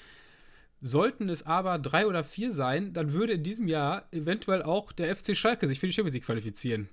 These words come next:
Schalke steht in dieser Liste tatsächlich auf Platz zweiundzwanzig, also in der Gesamtliste. Und, äh, wenn man die, ähm, die Super League-Teilnehmer rausrechnet, steht Schalke auf Platz zwölf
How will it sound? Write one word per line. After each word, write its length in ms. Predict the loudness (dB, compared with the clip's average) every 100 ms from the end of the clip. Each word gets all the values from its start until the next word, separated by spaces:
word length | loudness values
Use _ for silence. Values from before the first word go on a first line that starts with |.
| -16 -6
Schalke 320 | 0 0 0
steht 180 | -2 -2
in 80 | -2
dieser 200 | 0 0
Liste 300 | -2 -4 -8
tatsächlich 640 | -6 -6 -4 -6 -6 -4
auf 220 | -4 -4
Platz 360 | -6 -6 -6 -10
zweiundzwanzig, 920 | -2 0 0 -2 -2 -4 -4 -8 -4
also 140 | -2 0
in 60 |
der 80 | 0
Gesamtliste. 720 | 0 -2 -2 -2 -4 -2 -2 -4 -18 -20 -20 0
Und, 340 | 4 4 2
äh, 340 | 0 0 0 0
wenn 120 | 0
man 140 | 0
die, 400 | -2 -4 -4 -6 -2
ähm, 420 | -2 0 -2 -4 -8 -20 -20 -20 -16
die 500 | -10 -6 -4 -4 -2
Super 260 | -2 0
League-Teilnehmer 500 | -2 -2 -2 0 0
rausrechnet, 560 | 2 2 0 -2 -4 -4
steht 200 | -4 -4
Schalke 280 | -2 -2 -4
auf 200 | -6 -4
Platz 360 | -6 -6 -12
zwölf 600 | -10 0 2 2 0 -6